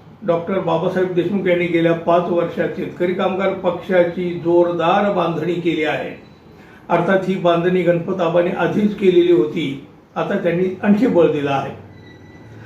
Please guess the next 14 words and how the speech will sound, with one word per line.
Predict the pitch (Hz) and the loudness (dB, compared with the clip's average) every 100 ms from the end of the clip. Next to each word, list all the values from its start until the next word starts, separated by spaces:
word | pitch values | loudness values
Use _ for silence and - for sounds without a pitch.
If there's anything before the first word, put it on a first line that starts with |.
| - - - | -20 -18 0
त्यामुळे | 233 247 262 - | 4 4 4 2
शहाजी | 226 220 269 | 0 0 0
बापू | - - - | 0 -2 -6
पुढे | - 240 | -2 2
हे | 220 | 4
आता | 240 254 - - 202 | 2 0 -4 -6 -4
विधानसभेत | 196 226 214 220 226 | 0 2 2 0 0
एक | 233 - | -2 -2
कडवं | 233 240 262 285 277 | 2 4 6 4 4
आव्हान | 233 208 220 | 2 4 4
उभं | 226 190 180 170 | 2 2 2 2
असणार | - 160 151 | 0 -2 -2
आहे. | 147 | -2
खूप | 151 - 262 | -2 -4 -8